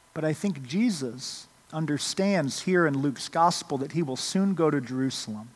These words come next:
He will soon suffer and be nailed to a cross. He will soon die, and he has a lot to teach.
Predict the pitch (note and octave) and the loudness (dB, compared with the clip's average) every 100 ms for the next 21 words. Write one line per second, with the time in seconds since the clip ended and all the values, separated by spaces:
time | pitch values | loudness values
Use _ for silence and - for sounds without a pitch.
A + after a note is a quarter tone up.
0 | _ _ _ _ _ _ _ _ _ _ | _ _ _ _ _ _ _ _ _ _
1 | _ E3+ D3+ D3 - G3+ F3+ C#3 - F3 | _ -2 0 0 2 2 2 0 2 2
2 | - C#3+ A#2 A#2+ B2 B2 - - _ _ | 0 -4 -6 -6 -10 -10 -20 -20 _ _
3 | _ - D3 D3 D#3 E3 D#3 D3+ C3 - | _ -2 0 4 4 4 2 -2 -4 -2
4 | C3+ A#2+ A2+ - D3+ C#3 - F#3+ F#3 C3+ | -2 -2 -6 -6 -6 -4 -4 0 0 0
5 | C#3+ C#3 B2 A#2+ A#2+ E3+ D#3+ C3+ B2+ C#3 | 0 2 0 -4 -2 0 0 -2 0 0
6 | D3+ D#3 - - - - _ _ - - | 2 0 -2 -20 -20 -20 _ _ -20 -20
7 | - - - B2+ G#2+ - - | -18 -12 -6 -6 -6 -12 -16